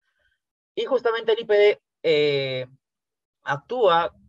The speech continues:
justamente para articular, este, cada una de esas entidades y poder desarrollar el deporte a través, digamos, de todas sus direcciones, a partir de lo que es un instrumento que se llama la Política Nacional de Deporte,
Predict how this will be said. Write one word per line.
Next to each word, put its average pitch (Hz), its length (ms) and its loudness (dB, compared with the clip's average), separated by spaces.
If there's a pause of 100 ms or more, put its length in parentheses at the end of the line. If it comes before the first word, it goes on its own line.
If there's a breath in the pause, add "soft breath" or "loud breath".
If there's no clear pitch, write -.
(280)
justamente 165 520 -8
para 139 160 0
articular, 160 560 -2
este, 139 260 -6
cada 147 140 0
una 156 120 -8
de 151 60 -16
esas 147 60 -20
entidades 156 400 -2
y 143 60 -12
poder 139 160 -2
desarrollar 147 480 -4
el 151 100 -2
deporte 156 580 -6 (320)
a - 60 -12
través, 135 340 -4
digamos, 135 300 -6
de 135 60 -20
todas 143 160 -2
sus 147 100 -10
direcciones, 170 540 -8 (640)
a 190 120 0
partir 214 360 0
de 202 100 0
lo 180 140 -4
que 170 80 -2
es 170 180 -8
un 170 140 -12
instrumento 160 440 -6
que 143 80 -10
se 143 40 -16
llama 151 140 -2
la 143 100 -2
Política 135 280 -6
Nacional 127 320 -6
de 120 100 -4
Deporte, 107 380 -10